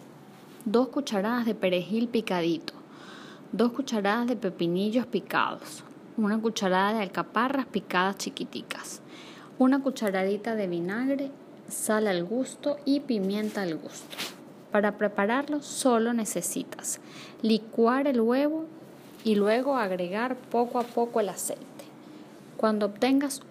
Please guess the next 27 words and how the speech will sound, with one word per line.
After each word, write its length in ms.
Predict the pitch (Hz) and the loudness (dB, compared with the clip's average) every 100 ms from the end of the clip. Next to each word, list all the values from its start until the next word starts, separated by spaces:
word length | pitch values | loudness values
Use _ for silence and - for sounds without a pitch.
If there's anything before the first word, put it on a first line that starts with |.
| - | 2
una 340 | 262 262 269 | 4 4 2
crema, 460 | - 262 294 302 302 - | 4 4 4 0 -2 -2
agrega 460 | 208 196 214 247 | 2 4 4 2
la 160 | 240 196 | 0 0
cebolla 520 | - 190 196 233 240 | 2 2 4 4 2
picada, 720 | 233 190 - 226 240 262 262 - - | -2 -10 -6 -2 0 0 -2 -6 -8
el 140 | 196 185 | -4 0
perejil, 680 | 185 170 170 226 247 269 - | 2 2 -2 0 2 2 -2
los 200 | - 185 | -2 -2
pepinillos, 880 | - 175 170 175 196 247 262 247 - | 0 -2 0 -2 0 0 0 -2 -4
las 260 | 180 170 - | -4 -4 -4
alcaparras, 1000 | 196 165 - - - 220 247 262 254 - - | -4 -4 -6 -4 0 0 0 -4 -4 -6 -8
sal 480 | - - 247 269 294 | -2 2 4 2 2
y 120 | 240 | -2
pimienta 640 | 196 190 185 208 240 240 247 | 0 0 0 0 0 -2 -4
al 260 | 202 185 | 0 0
gusto, 480 | 170 - - - - - - - - - | -2 -8 -10 -12 -16 -16 -18 -16 -16 -6
hasta 260 | - 190 208 | -4 0 0
que 140 | 208 | 0
todos 400 | 202 - 277 285 | -2 2 4 4
los 80 | 262 | 2
ingredientes 840 | 220 202 196 196 247 269 269 247 | 2 2 2 2 0 0 0 -2
estén 480 | 190 - 208 202 208 | -4 -2 0 2 2
bien 220 | 220 240 | 2 4
integrados. 760 | 247 233 180 - - - - - - - - - - | 4 0 -2 -4 -6 -8 -14 -16 -18 -20 -20 -20 -8
Sigue 400 | - 254 247 247 | -2 2 4 2
licuando, 760 | 214 190 - 269 302 311 320 | 2 -2 4 4 6 2 0